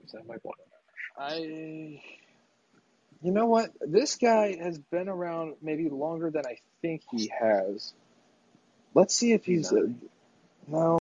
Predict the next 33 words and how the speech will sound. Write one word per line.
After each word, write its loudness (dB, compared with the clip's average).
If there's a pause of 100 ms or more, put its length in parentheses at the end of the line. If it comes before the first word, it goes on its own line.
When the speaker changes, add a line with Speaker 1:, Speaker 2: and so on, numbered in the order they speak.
(120)
Speaker 2:
man, 4
I 2
can't. -4 (960)
Ah, 2 (1300)
I -10
was -10
gonna, -4 (960)
well, -12
hold -2
on. -6
I -6
already -6
have -10
a -14
shortstop. -6
I -6
can't -8
take -8
Corey 2
Seager. 4
What 8
am 4
I -2
talking 2
about? -2 (1600)
Speaker 1:
Take 6
Speaker 2:
Um, -2
Speaker 1:
him 0
at 0
second. 4 (920)
Speaker 2:
I 0
like -2
him. -6